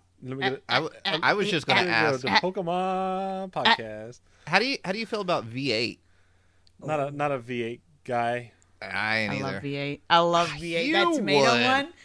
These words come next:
Speaker 3: That tomato one. You just crack
Speaker 2: Ah,
Speaker 3: open a
Speaker 2: that's
Speaker 3: cold
Speaker 2: gross.
Speaker 3: <laughs> can of tomato.
Speaker 1: Listen, if I want,
Speaker 3: Let's
Speaker 1: if I want
Speaker 3: go.
Speaker 1: some tomato, I'll just open up tomato sauce and just,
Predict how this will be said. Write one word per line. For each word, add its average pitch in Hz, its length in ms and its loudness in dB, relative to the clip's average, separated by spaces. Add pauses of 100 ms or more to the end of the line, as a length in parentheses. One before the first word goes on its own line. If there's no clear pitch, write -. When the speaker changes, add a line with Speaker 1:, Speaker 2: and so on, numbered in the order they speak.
(120)
Speaker 3:
That 262 220 4
tomato 254 400 2
one. 277 140 0
You 262 120 -2
just 247 120 -8
crack 208 160 6
Speaker 2:
Ah, 262 320 6
Speaker 3:
open 269 160 0
a 220 40 -2
Speaker 2:
that's 160 60 -6
Speaker 3:
cold 214 680 8
Speaker 2:
gross. - 160 6
Speaker 3:
<laughs> - 20 -10
can 302 120 -2
of 262 180 0
tomato. 254 640 2
Speaker 1:
Listen, - 280 -4
if 135 100 -4
I 165 180 6
want, 196 140 4
Speaker 3:
Let's - 320 6
Speaker 1:
if - 140 -10
I 180 140 6
want 202 200 4
Speaker 3:
go. 196 60 0
Speaker 1:
some 180 180 -4
tomato, 135 340 -2
I'll 135 80 -2
just 131 340 -18
open 123 260 -12
up 117 240 -10
tomato 107 380 -10
sauce - 640 -12
and 110 80 -16
just, 98 220 -18